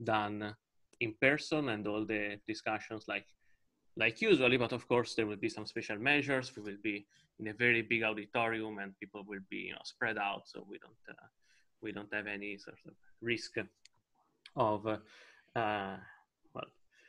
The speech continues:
uh, breaking any social di-, distancing guideline. So what I would, uh, uh, like to invite everybody to do is to have a look at this.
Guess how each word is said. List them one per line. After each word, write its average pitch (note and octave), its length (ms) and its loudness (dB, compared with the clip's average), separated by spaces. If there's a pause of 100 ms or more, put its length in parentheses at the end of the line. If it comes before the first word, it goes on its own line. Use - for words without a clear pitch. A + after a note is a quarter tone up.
(480)
uh, G#2+ 320 0 (1120)
breaking B2+ 420 8
any A#2 160 6
social A#2 380 2
di-, A#2+ 220 2
distancing A#2 480 4
guideline. A#2+ 460 10 (800)
So - 220 10
what F3 260 12
I E3+ 120 12
would, D3+ 300 10
uh, C3+ 40 12
uh, A#2 420 12
like C#3 200 12
to C#3 60 8
invite A#2+ 280 10
everybody A2+ 340 8
to B2 140 4
do G3 140 10
is D3+ 160 10
to A#2 80 8
have A2 140 10
a A2 40 8
look D#3 180 8
at F#3 140 10
this. F3+ 260 12